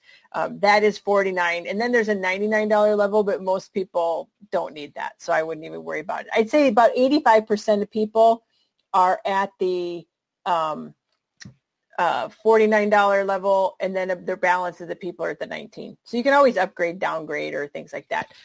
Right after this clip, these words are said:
Um, I think I can, <sighs> you can get a trial. I'll give you a website if you wanna try it, because I'm so excited about these presentations,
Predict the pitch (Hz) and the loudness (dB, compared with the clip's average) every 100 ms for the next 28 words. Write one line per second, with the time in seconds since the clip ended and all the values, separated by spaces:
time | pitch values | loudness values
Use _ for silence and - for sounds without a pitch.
0 | _ 180 180 - 202 - 294 320 262 240 | _ -4 -2 -4 -4 -6 -8 -2 -4 -4
1 | - 240 220 220 220 214 220 220 - _ | -10 -6 -4 0 0 0 -2 -6 -10 _
2 | _ _ _ _ _ _ _ _ _ _ | _ _ _ _ _ _ _ _ _ _
3 | _ _ _ _ _ _ _ 190 202 202 | _ _ _ _ _ _ _ -10 -6 -6
4 | 190 185 208 240 302 285 208 226 226 233 | -6 -6 -6 -4 -2 -2 4 4 4 0
5 | - - 196 190 185 - - 190 180 180 | -10 -2 0 2 0 -2 -2 2 4 6
6 | 226 285 285 - _ _ _ _ _ _ | 4 4 0 -12 _ _ _ _ _ _
7 | _ _ _ _ _ - 170 160 160 165 | _ _ _ _ _ -12 -10 -10 -6 -6
8 | 160 160 160 - 156 160 175 185 180 165 | -4 -4 -6 -6 -6 -4 -4 -4 -4 -6
9 | - 151 135 107 - - _ _ - _ | -4 -2 0 -4 -10 -20 _ _ -20 _
10 | _ 185 180 170 147 - - - 240 269 | _ -6 -2 -2 -2 -12 -4 0 0 0
11 | 214 208 - 165 185 185 180 160 - 170 | 0 -2 0 0 0 -2 -4 -8 -8 -10
12 | 165 160 - - 190 190 | -10 -14 -12 -10 -8 -8